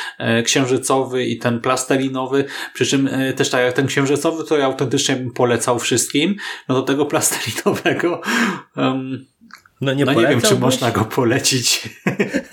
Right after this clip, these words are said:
Speaker 1: <laughs> gdzieś tam do oglądania, czy na imprezie, y, nawet na imprezie w sensie, nie? Bo wiadomo, że nie z rodziną do kolacji wigilijnej, czy coś takiego, ale nawet na imprezę jakąś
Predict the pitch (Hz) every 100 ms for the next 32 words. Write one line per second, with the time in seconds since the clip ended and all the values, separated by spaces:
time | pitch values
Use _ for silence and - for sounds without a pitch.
0 | 175 - - 277 247 - - - - 135
1 | 135 135 127 123 131 127 131 127 - 143
2 | 135 127 120 117 127 120 127 123 127 123
3 | - 123 120 117 127 156 160 165 160 160
4 | - 107 - 104 113 120 113 120 120 113
5 | 110 110 117 113 107 107 104 - - -
6 | 135 - - - 139 - 139 139 143 170
7 | 269 262 226 - - 127 135 - 135 143
8 | 139 147 135 139 151 143 131 131 135 135
9 | 135 127 135 127 131 127 127 - - 127
10 | 120 127 123 120 - -